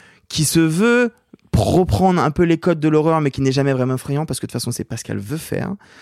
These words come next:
et qui re-, qui est un film de fantôme, et qui est un film avec un personnage qui, encore une fois, est hanté par un personnage qui... par une personne qu'elle a aimée.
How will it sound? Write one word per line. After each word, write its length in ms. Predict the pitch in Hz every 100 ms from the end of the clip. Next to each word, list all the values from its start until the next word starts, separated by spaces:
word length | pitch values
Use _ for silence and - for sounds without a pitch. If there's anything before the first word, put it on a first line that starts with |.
| - _
et 100 | -
qui 200 | 120 -
re-, 200 | 127 - -
qui 180 | -
est 40 | 127
un 60 |
film 240 | 120 - 165
de 60 |
fantôme, 500 | 131 127 120 104 95 113 _ _ _ _ -
et 60 | 113
qui 100 | 123
est 40 |
un 100 | 117
film 120 | 156
avec 140 | 156 120
un 80 |
personnage 380 | 113 120 135 160
qui, 260 | - 117 117 -
encore 240 | 127 135
une 80 | 123
fois, 140 | 151
est 120 | 143
hanté 280 | - 107 143
par 140 | 135 120
un 40 |
personnage 380 | 123 - 131 -
qui... 80 | - - _
par 100 | 123
une 140 | 113
personne 260 | 113 117 139
qu'elle 220 | 135 117
a 40 | 117
aimée. 300 | 113 107